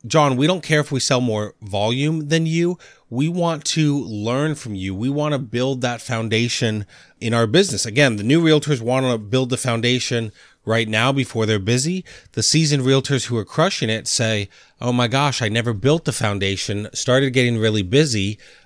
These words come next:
but I need that foundation now so John can help me build it." He's built the six-figure real estate business. He's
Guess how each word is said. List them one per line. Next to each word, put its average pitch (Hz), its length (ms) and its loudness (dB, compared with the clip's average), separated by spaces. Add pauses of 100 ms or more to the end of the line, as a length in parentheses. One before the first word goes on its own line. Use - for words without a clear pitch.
but 117 140 2
I 117 100 4
need 135 340 2
that 101 200 -2
foundation 104 680 0
now 113 360 0
so 101 280 -2
John 98 420 -2
can 110 160 -8
help 101 220 -6
me 101 160 -2
build 127 400 2
it." 92 160 -4 (260)
He's 120 260 -4
built 117 380 0
the 117 140 -2
six-figure 113 560 0
real 113 240 4
estate 110 340 -2
business. 110 420 0
He's 101 300 0